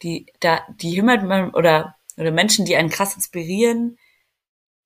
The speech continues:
da gibt's ja so einen Moment, wo man die extrem krass, ähm, inspirierend findet und dann irgendwann gibt's häufig so einen Bruch.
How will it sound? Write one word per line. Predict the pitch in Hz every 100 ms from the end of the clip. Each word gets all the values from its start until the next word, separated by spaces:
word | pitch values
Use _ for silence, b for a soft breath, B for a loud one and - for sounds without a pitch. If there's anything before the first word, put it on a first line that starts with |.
| _ _ -
da | 170 170 - -
gibt's | 214 214
ja | 220
so | 180
einen | 185
Moment, | 175 175 202 226
wo | 185
man | 190
die | 175 180
extrem | - - - 202 208
krass, | 202 - 185 - - - _ _ _ _ _ _ _ - - _
ähm, | 175 165 165 160 -
inspirierend | 196 190 202 196 269 320
findet | - 285 269 285 320 - -
und | 202
dann | 196 196
irgendwann | - 233 254 214
gibt's | 226 -
häufig | 220 220 202
so | -
einen | 175 156
Bruch. | - 233 - -